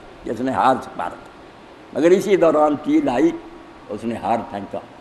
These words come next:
देख लिया उन्होंने कि नहीं इसका, फिर माफियाँ मांगने लगी। उसने कहा मेरे साथ जो होना था मुझे तुमने नंगा भी कर दिया,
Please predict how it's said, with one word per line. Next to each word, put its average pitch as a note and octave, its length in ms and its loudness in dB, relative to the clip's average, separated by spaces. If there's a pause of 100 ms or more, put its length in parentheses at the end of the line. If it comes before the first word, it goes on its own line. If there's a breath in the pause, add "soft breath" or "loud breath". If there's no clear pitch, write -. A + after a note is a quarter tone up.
(680)
देख C#3 240 0
लिया A#2+ 220 0
उन्होंने F#2 260 -6
कि F2 100 -12
नहीं F#2 180 -8
इसका, F2+ 240 -8
फिर B2+ 260 0
माफियाँ A#2+ 420 -2
मांगने F2+ 220 -4
लगी। - 580 -8
उसने C#3+ 260 0
कहा C#3+ 220 6
मेरे C#3 260 6
साथ C3+ 220 2
जो A#2 120 0
होना A2+ 260 0
था G2 240 -6 (480)
मुझे A#2+ 220 0
तुमने A#2+ 300 0
नंगा A#2+ 300 2
भी C#3 120 0
कर B2 140 -4
दिया, F#2+ 280 -10